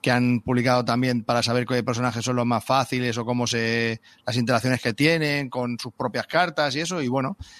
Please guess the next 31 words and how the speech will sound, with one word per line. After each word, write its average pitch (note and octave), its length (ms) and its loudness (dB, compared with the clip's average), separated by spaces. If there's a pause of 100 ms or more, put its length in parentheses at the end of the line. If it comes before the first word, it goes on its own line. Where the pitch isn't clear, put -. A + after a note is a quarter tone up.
(300)
pues, A2+ 920 2
eh, G2+ 400 -10
vamos A#2 340 0
a A2+ 60 0
ver A2 140 0
qué G2+ 100 -2
tal. E3+ 180 0
Le C3+ 60 0
voy B2 160 2
a B2+ 40 4
dar C3 100 2
una C3 120 2
segunda C#3 240 0
oportunidad C#3 380 0
porque D3 160 -2
el A#2 60 -2
juego D3 220 0
no C3 80 2
me C3+ 100 0
pareció D3 320 0
malo. E3+ 320 0
Sí - 160 -4
es B2+ 120 -6
cierto D3 280 -4
que C#3+ 260 -2
las C3 160 0
reglas C3+ 240 0
me A2+ 120 -2
parecieron A#2 360 -2
muy C3 140 2
malas, C#3+ 380 0